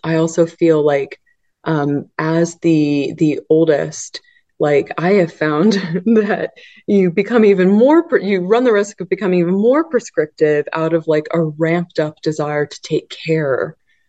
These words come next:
of your younger siblings and, and heal them and steer them in the right ways. And so I think, you know, Lee, for all of her many flaws, including terrible timing,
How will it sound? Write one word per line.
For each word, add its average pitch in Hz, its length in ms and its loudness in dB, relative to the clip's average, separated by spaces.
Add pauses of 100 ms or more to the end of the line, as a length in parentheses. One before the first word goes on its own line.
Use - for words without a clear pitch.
(220)
of 151 200 -2
your 143 320 -2
younger 139 420 -6
siblings - 640 -8
and, - 360 -10
and 143 320 -10
heal 262 280 2
them 175 220 0
and 147 80 -2
steer 240 340 0
them 185 220 2
in 156 60 2
the 147 80 -2
right 147 260 -4
ways. 175 400 0 (340)
And 180 140 2
so 170 240 4
I 170 80 2
think, 196 480 -2
you 170 140 0
know, 139 200 0
Lee, 185 380 2
for 180 300 -4
all 202 300 4
of 190 100 -4
her 180 160 -2
many 175 480 2
flaws, 156 600 -4
including 165 460 0
terrible 165 480 -2
timing, 147 500 -10